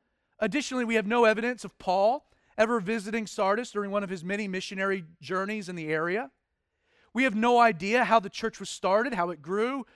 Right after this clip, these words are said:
who was in charge of it. Furthermore, from the substance of Jesus' letter,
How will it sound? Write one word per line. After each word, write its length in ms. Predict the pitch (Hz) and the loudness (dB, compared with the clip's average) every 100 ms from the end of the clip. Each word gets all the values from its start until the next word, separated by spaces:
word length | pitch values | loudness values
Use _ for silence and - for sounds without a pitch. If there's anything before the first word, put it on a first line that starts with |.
| - | -6
who 60 | |
was 160 | 220 196 | -4 -4
in 80 | 170 | -8
charge 380 | - 185 196 196 | -4 -2 -2 -4
of 80 | |
it. 160 | 220 - - _ _ _ _ _ _ | -8 -10 -14 _ _ _ _ _ _
Furthermore, 420 | 269 320 294 262 | -2 0 4 2
from 160 | - 240 | 2 -2
the 80 | 202 | -4
substance 680 | - 240 294 - 262 226 | 2 4 4 0 -8 -6
of 120 | 220 | -8
Jesus' 540 | 147 196 302 311 240 175 | -6 -6 -4 -6 -8 -8
letter, 440 | 156 139 170 254 | -2 -2 -2 -6